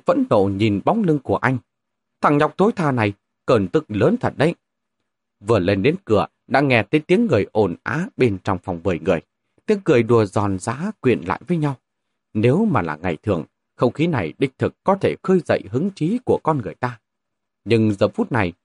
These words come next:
nó chỉ khiến cho tâm trạng của Nhạc Phong càng thêm phiền não.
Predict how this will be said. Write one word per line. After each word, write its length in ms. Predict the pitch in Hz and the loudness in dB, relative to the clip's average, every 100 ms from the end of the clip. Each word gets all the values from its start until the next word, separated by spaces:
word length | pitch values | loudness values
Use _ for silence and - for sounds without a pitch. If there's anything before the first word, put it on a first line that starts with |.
| _ | _
nó 100 | - 226 | -4 -2
chỉ 140 | 120 95 | 0 -2
khiến 280 | - 143 233 247 | 0 0 0 -2
cho 80 | |
tâm 220 | 190 190 180 | -2 0 0
trạng 240 | 113 87 | -2 -2
của 180 | - 92 | 0 -2
Nhạc 260 | 90 92 - | -2 -6 -2
Phong 160 | 175 180 - _ _ | -2 -2 -4 _ _
càng 240 | 127 120 117 | -2 0 -2
thêm 120 | - 196 | -2 -2
phiền 220 | - 76 | -2 -6
não. 260 | 95 139 | -6 -8